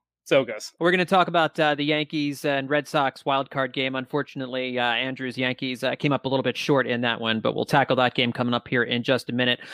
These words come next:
Speaker 2: Also joined by Ashley McLennan from S B Nation. She does, uh, writes for a number of different sites, Bless You Boys, D-Rays Bay, and Bleed Cubbies Blue. Follow her on Twitter at ninety feet from home.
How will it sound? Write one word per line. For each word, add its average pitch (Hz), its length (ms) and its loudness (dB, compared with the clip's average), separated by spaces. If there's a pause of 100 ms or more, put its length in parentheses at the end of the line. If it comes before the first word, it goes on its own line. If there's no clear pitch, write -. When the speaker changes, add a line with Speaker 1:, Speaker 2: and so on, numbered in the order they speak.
(180)
Speaker 2:
Also 208 320 8
joined 214 320 6
by 202 180 8
Ashley 220 600 2
McLennan 220 640 2
from 202 240 4
S 202 200 2
B 196 140 0
Nation. 196 340 0
She 220 160 0
does, 214 260 4
uh, 185 120 4
writes 180 220 2
for 160 140 4
a 127 120 -4
number 175 320 2
of 160 120 4
different 123 300 -2
sites, 131 300 -2
Bless 185 380 2
You 214 100 2
Boys, 196 480 4
D-Rays 196 560 2
Bay, 185 400 2 (420)
and 151 240 2
Bleed 185 360 2
Cubbies 180 440 2
Blue. 185 300 6
Follow 214 480 6
her 202 180 2
on 156 200 0
Twitter 180 280 2
at 156 280 2
ninety 233 400 2
feet 220 280 -4
from 175 140 -2
home. 185 240 2